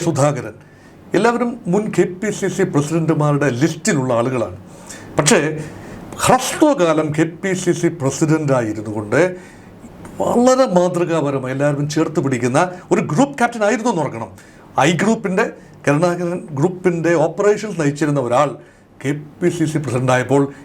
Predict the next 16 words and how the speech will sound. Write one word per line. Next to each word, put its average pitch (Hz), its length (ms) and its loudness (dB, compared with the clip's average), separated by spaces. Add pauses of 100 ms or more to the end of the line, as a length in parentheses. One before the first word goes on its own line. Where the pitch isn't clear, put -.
(140)
എല്ലാവരുടെയും 175 640 2
പ്രസിഡന്റായി 123 580 0 (480)
ആദരം 196 420 2
ഏറ്റുവാങ്ങുക 170 420 -2 (100)
മാത്രമല്ല, 135 400 -4 (580)
മറിച്ച് 147 260 0 (280)
ഒരു 214 100 0 (200)
നടത്തിപ്പോശം, 156 600 -2
അങ്ങനെയാണ് 165 260 -2
മലയാളത്തിൽ 156 320 0
പറയുക, 110 220 0 (300)
ഒരു 226 100 2 (160)
നടത്തിപ്പോശമുണ്ട്. 139 840 -2 (400)
അതുകൊണ്ടാണ് 147 500 4 (120)
അദ്ദേഹം 160 320 2
പ്രവൃത്തിയിൽ 220 360 2